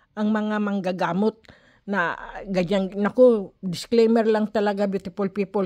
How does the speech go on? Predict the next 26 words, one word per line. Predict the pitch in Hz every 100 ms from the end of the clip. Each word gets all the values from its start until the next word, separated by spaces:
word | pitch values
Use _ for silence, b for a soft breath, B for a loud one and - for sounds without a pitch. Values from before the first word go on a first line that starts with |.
| 175 -
sa | 208
totoo | - 226 226 - - 214 220
lang | 190 185 -
po, | 220 - _ -
ang | 147 170
dami | 175 180 208
ko | 202 196
po | 202 185
ring | 190
napapanood. | 196 - 185 - 170 165 175 170 156 B B B B -
Marami | 202 214 226 233
din | 214 220
pong | 226 226 208
nagkikwento | 190 208 - 202 202
sa | 202 208 185
aking | 208 202
mga | 185 180 170 165 156 -
subscriber | - - 135 - 196 175 170 165 165
ko | - 170
po, | 175
no? | 160 180 226 - b b b b b b
Nagkikwento | 170 160 185 214 202 208
ng | 185
ganyan, | 175 180 202 196 175
ganyang | 190 185 196
kamahal | 196 190 185 165